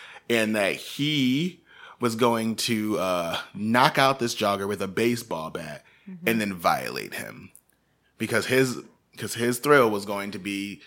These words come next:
Speaker 1: he wa-, remember, he wanted to lay down and
Speaker 2: Mm-hmm.
Speaker 1: be intimate with a s-, s-, completely submissive partner. That's all he
Speaker 2: Right,
Speaker 1: wanted. And the
Speaker 2: yeah.
Speaker 1: only way to have a human being be completely submissive is either to be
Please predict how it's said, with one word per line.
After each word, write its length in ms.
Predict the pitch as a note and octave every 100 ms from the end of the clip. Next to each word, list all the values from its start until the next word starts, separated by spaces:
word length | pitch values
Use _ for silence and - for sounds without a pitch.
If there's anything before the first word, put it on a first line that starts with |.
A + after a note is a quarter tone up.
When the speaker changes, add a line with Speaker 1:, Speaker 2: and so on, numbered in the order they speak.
| _
Speaker 1:
he 120 | C3+
wa-, 120 | A#2+
remember, 220 | B2 A2+
he 100 | E2
wanted 240 | B2+ B2 A#2+
to 100 | A2
lay 380 | G2 G2 A2 A2
down 520 | G#2+ A2 D2+ A1+ D#2 -
and 120 | G3
Speaker 2:
Mm-hmm. 200 | A#2 G#2 F#3
Speaker 1:
be 180 | A2+
intimate 360 | G#2+ A2 A2+ F2
with 200 | G2+ F#2+
a 360 | F#2+ G2 F2 - -
s-, 200 | - F2+ F#2
s-, 380 | - - - - E2+
completely 440 | A#2+ - C#3 A2+
submissive 440 | A#2 F#2+ E2+ D2+ -
partner. 300 | A#1 A#1+ D#2+
That's 160 | G#2+
all 100 | A2+
he 60 | A#2
Speaker 2:
Right, 80 | E3+
Speaker 1:
wanted. 200 | - F2+
And 100 | G2
the 40 |
Speaker 2:
yeah. 60 | G2+
Speaker 1:
only 140 | -
way 80 | C3
to 80 | A#2
have 160 | B2 A2+
a 40 |
human 300 | G#2+ B2 A#2
being 240 | A2+ A2 G2+
be 100 | G2
completely 300 | A2 A2+ A2
submissive 420 | G2+ A2 F#2+ F#2
is 120 | F#2
either 160 | G2 G2
to 60 |
be 260 | F2+ F#2+ F2+